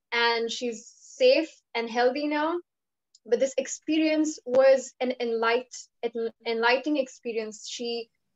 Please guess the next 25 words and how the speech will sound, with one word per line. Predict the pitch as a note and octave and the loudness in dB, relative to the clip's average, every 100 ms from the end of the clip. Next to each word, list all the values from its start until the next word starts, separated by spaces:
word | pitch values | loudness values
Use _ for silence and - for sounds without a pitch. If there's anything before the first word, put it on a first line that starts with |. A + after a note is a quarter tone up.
| _ - | _ -10
became | B3 C#4 B3 | -2 0 2
more | B3+ | 4
independent. | C4+ B3 A#3+ A#3 B3 B3 A#3 A3 A3 | 4 2 0 0 -2 0 0 0 -6
She | A#3+ | -6
was | A3+ A3 | -6 -2
more | B3 C4+ | 4 4
grateful | G#3+ A#3+ B3+ - C4 B3+ | 4 0 0 0 0 0
for | A#3+ A#3 | 0 2
things. | B3 B3+ B3+ - | 2 2 -2 -2
And | B3+ C4 | 0 0
just | B3+ F#4 - _ | -2 -4 -4 _
seeing | - - D#4+ F#4+ F4 C#4 | -20 -6 -2 0 -2 -2
her, | D#4 D#4+ D#4+ - | 0 2 0 -4
how | - C#4+ | -4 -2
she | C#4+ - D4+ | 0 -2 -2
changed | D4+ - C#4+ C#4+ C4+ | -4 -4 -4 -4 -6
her | C#4 | -6
perspective | B3+ B3 - A#3+ B3+ A#3 | -4 -4 -4 -4 -2 -2
and | A#3 | -2
outlook | A#3 A#3+ B3 A#3 | -2 -2 -4 -4
on | A3 G3 | -8 -4
life, | G3 D4+ - _ _ _ _ - | -2 -2 -4 _ _ _ _ -4
it | B3 | -2
made | A#3+ B3+ D4 - A#3+ | 0 0 0 -2 -2
us, | B3+ - - - | -2 -4 -16 -20